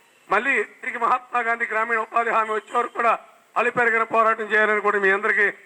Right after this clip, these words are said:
హృదయపూర్వకంగా నేను విజ్ఞప్తి చేస్తూ, ఆనాడు గాడ్సే గారు ఆయన ప్రాణాన్ని బలిగొంటే, ఇవాళ ఆయన ఆశయాలను బలిగొంటున్నాడు. ఇవాళ మోడీ గారు, అమిత్ షా గారిని కూడా ఈ సందర్భంగా మీకు సవినయంగా మనవి చేస్తూ, ఇందులో అందరం కూడా భాగస్వాములై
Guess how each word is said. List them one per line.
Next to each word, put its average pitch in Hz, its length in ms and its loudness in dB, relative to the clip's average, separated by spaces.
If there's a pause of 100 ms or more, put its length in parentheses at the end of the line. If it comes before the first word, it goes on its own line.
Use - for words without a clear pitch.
(280)
హృదయపూర్వకంగా 226 680 2
నేను 202 160 2 (600)
విజ్ఞప్తి - 460 -4
చేస్తూ, 233 340 2 (520)
ఆనాడు 208 340 0
గాడ్సే 247 320 0
గారు 247 180 2
ఆయన 240 140 2
ప్రాణాన్ని 240 440 -2
బలిగొంటే, 240 400 -2 (460)
ఇవాళ 226 220 4
ఆయన 233 120 4
ఆశయాలను 277 500 4
బలిగొంటున్నాడు. 240 540 2 (340)
ఇవాళ 233 160 2
మోడీ 226 300 4
గారు, 233 180 4
అమిత్ 214 220 2
షా - 100 -2
గారిని 311 280 -4
కూడా 208 220 4 (460)
ఈ 190 100 2
సందర్భంగా 214 440 2
మీకు 196 220 0
సవినయంగా 214 400 0
మనవి 214 280 0
చేస్తూ, - 240 2 (500)
ఇందులో 214 260 6
అందరం 226 360 2
కూడా 233 200 4 (540)
భాగస్వాములై 220 680 2